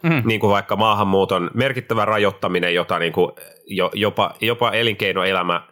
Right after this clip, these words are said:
Speaker 2: elämä vihaa ja josta kokoomus yrittää sa-, sanoutua jo nyt irti, irti, että sitä kolmen kuukauden sääntöä pitäisi lieventää ja johon perussuomalaiset sanoo edelleen, että ei,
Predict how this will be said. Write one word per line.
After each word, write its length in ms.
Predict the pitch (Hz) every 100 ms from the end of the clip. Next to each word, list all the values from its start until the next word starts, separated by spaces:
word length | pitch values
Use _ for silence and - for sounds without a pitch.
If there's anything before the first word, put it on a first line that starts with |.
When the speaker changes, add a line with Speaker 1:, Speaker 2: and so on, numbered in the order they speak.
| -
Speaker 2:
elämä 320 | 113 104 95
vihaa 360 | 98 104 104 87
ja 100 | 87
josta 280 | 90 - -
kokoomus 460 | 113 110 107 95
yrittää 360 | 95 90 - 87
sa-, 180 | - 92
sanoutua 580 | 107 104 101 92 90 87
jo 160 | 87 87
nyt 220 | 104 101 -
irti, 440 | 113 104 101 92 - - - -
irti, 320 | 135 131 117
että 120 | 107
sitä 140 | 104 95
kolmen 380 | 104 95 92 85
kuukauden 600 | 92 85 87 85 82 87
sääntöä 400 | 92 82 90 82
pitäisi 440 | 87 82 82 98
lieventää 680 | 92 85 85 80 82 82 - - -
ja 80 | 87
johon 200 | 90 82
perussuomalaiset 720 | 95 90 - 82 78 78 -
sanoo 260 | 85 82
edelleen, 360 | 80 80 73 71
että 200 | 73 73
ei, 300 | 80 80 -